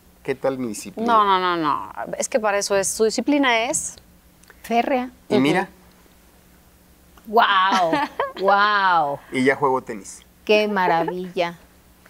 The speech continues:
Speaker 3: Pero en ese momento, obviamente, checan agenda y tienen que hacer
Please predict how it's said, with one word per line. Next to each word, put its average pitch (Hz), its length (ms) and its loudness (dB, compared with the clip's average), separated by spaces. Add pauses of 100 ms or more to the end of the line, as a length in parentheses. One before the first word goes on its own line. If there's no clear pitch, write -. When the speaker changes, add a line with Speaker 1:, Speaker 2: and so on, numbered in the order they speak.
(160)
Speaker 3:
Pero 226 160 4
en 240 140 4
ese 381 160 0
momento, 262 720 0 (1400)
obviamente, 262 840 2
checan 240 360 -2
agenda 226 460 -2
y 254 80 -2
tienen 247 380 -2
que 254 120 0
hacer 220 400 -2